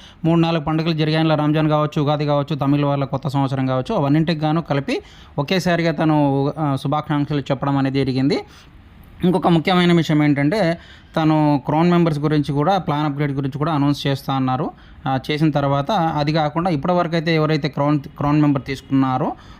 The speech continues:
వాళ్ళందరికీ గతంలో ఏంటంటే హెర్బల్ క్యాప్సూల్స్ వచ్చేది కదా. So, ఇక నుంచి ఏంటంటే కొత్తగా తీసుకోబోయే వాళ్ళకి అది కూడా హెర్బల్, ఆ, లైక్ అది కూడా ఇమ్యూనిటీ ఫుడ్ సప్లిమెంట్ క్యాప్సూల్స్ అనేది అప్‌డేట్, ఆ,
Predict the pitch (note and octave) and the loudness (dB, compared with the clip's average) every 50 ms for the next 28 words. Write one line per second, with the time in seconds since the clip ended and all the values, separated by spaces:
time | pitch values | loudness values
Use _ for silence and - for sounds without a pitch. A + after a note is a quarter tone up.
0 | - - D3+ D#3 D#3 D3+ D3 D3+ E3 F3+ F3+ F#3+ D3+ D3+ D3 C#3 F3+ E3+ F3 E3+ | -6 -2 -2 0 0 0 0 0 0 -2 -2 -2 -2 -2 -2 0 0 0 0 2
1 | D#3+ D3+ D3+ D#3 D3+ F3+ D#3 D#3 D#3 E3 E3 F#3 F3+ E3 - F3 D#3 D#3 - E3+ | 2 2 2 2 0 0 0 -2 -2 0 0 0 -2 -2 -4 -4 -4 -4 -4 -4
2 | D#3+ C3+ D3+ C#3+ - - C#3+ C3+ C3 C#3 C3+ C#3+ A3+ F4+ G#4 - - - - - | -4 -4 -4 -4 -4 -4 -4 -4 -4 -4 -4 -4 -4 -4 -6 -10 -18 -20 -20 -20
3 | - - - F#3+ G3+ G3+ G3+ - F#3 F3 - G#3 G#3 G#3+ G3+ - G3+ F#3 F3+ E3 | -18 -8 -2 0 0 0 0 -2 -4 -2 -2 0 0 0 0 0 2 0 2 2
4 | E3 E3 D#3+ D#3+ D3+ F#3+ F3+ E3 D#3+ E3 - - - - - - - - F#3+ F#3 | 2 2 0 2 2 2 2 2 0 -2 -4 -10 -20 -20 -20 -12 -6 -6 -4 -2
5 | - A3 G3+ G#3+ G#3 G#3 G#3 G#3 - E3+ D3+ E3+ F3 E3 - - F3+ E3 E3 E3+ | -2 -2 0 2 2 2 2 0 -2 -8 -6 -6 -6 -6 -4 -6 -4 -2 0 0
6 | E3 D#3+ D#3+ D#3+ D#3+ D#3 D#3 - B3 G#3+ - E3+ D#3+ E3+ F3+ G3+ G3+ G3+ G3 F#3 | 2 2 2 0 0 -2 -2 -2 0 2 2 2 2 2 2 2 2 2 2 2
7 | F3+ D3+ D3+ D#3 D#3+ F3 F#3+ E3+ - - E3+ E3 D#3 D3 C#3+ D3 D3 D3 - D#3+ | 2 0 -2 -2 -2 -2 -2 -4 -4 -4 -4 -2 -2 0 0 0 -2 -2 -2 0
8 | D3 D3 C#3+ E3 F3 G3 G3+ F3 F3 F#3 G3 G#3 G#3 G#3+ F#3+ F#3+ A#3 C#4 G#4 - | 0 0 0 0 0 0 2 2 4 4 4 2 2 0 0 0 0 -2 -2 -6
9 | - - - - - G#3+ A3 G#3+ A3+ G#3+ F#3+ G3+ G3 G3 F#3+ F3 D3 F#3 E3 D#3+ | -12 -20 -18 -8 -4 -4 -2 0 0 -2 0 0 0 0 0 -2 0 -2 -2 -2
10 | D3+ D3+ E3+ D3 - D#3+ D3+ D#3 D#3 D#3+ D#3+ D#3+ D#3 D3+ C#3+ D3 D3 C#3+ C3 C3+ | -2 -4 -6 -4 -2 0 0 0 0 0 0 0 0 0 -2 -2 -2 -2 -2 -2
11 | C#3+ C#3 D#3 D#3+ C#3+ D#3 D#3 D3+ D#3 C#3+ C3+ | -2 -2 -2 -2 0 0 0 0 0 0 0